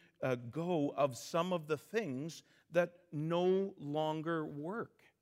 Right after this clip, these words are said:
And I'm struggling to see, um, the blessing of a deconstruction, um, approach to our faith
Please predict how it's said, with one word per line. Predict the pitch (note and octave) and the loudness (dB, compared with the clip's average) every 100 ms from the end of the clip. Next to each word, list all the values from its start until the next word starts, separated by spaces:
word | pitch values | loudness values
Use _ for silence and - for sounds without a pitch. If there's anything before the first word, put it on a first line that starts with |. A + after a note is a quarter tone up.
| _ _ _ _ _ - | _ _ _ _ _ -2
And | C#3+ | 0
I'm | E3+ G3 | 2 2
struggling | - - G#3+ F#3+ D#3+ D3 D3 - | -2 -4 -2 2 2 2 0 0
to | D3+ C#3+ | 0 0
see, | - - G3+ C#3 C3+ C#3+ _ _ - | -2 -4 4 6 6 2 _ _ -2
um, | C3 B2 A#2+ | 2 2 2
the | C3+ | -2
blessing | C#3 G3+ A3 F3+ D#3 | 0 -2 -2 -2 -2
of | C3 | -2
a | C3 | -4
deconstruction, | A#2+ F#3 - C#3+ - F3 F#3 - C#3+ C3+ C3 - _ _ | -4 -8 -8 -14 -8 -6 -6 -6 -6 -6 -8 -10 _ _
um, | - A#2+ A2+ A2 G#2+ G#2 - _ C#3+ | 2 4 4 2 -2 -8 -16 _ -10
approach | - - G#3 A#3+ C3+ C#3+ - - | -10 -2 4 6 4 0 -4 -12
to | - C#3 | -4 0
our | B2 | 0
faith | - F#3 F#3+ B2+ B2+ | 0 -2 0 0 -2